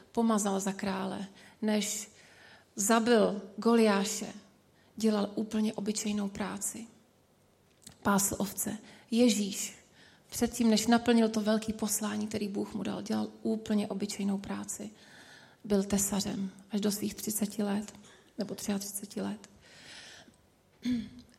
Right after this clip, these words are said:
Možná jsi máma na plný úvazek a děláš úplně obyčejnou práci. Možná jsi úředník a děláš úplně obyčejnou práci. Cokoliv z toho, co děláš, má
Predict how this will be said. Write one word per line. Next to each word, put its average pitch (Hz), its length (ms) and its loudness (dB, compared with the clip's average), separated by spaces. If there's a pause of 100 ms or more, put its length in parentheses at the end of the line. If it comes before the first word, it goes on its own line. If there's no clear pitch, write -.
(120)
Možná 226 300 0
jsi 196 360 0 (180)
máma 208 560 2
na 202 120 2
plný 196 300 -2
úvazek 196 460 -4
a 208 60 -2
děláš 202 380 0 (160)
úplně 226 520 0
obyčejnou 196 560 -2
práci. - 540 -8 (440)
Možná 214 260 4
jsi 220 200 -2
úředník 202 540 2
a - 60 -4
děláš 196 460 -4
úplně 226 480 0
obyčejnou 202 560 -2
práci. 196 560 -8 (2250)
Cokoliv 233 420 0
z - 120 -2
toho, 208 240 0
co 202 160 -4
děláš, 196 420 -4
má 202 280 -2